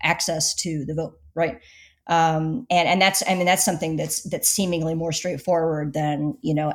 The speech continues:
actual, uh, freedom and equality for people of color, women, queers, et cetera. Um, and so I think that,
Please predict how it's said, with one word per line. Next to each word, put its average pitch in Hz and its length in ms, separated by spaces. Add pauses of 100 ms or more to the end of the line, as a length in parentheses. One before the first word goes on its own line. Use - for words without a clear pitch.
actual, 156 720 (640)
uh, 135 380 (200)
freedom 185 440
and 160 80
equality 160 540
for 156 380
people 175 260
of 156 80
color, 156 440
women, 151 520
queers, 151 500
et 131 80
cetera. 147 420 (480)
Um, 156 540
and 185 140
so 196 160
I 185 100
think 214 200
that, - 260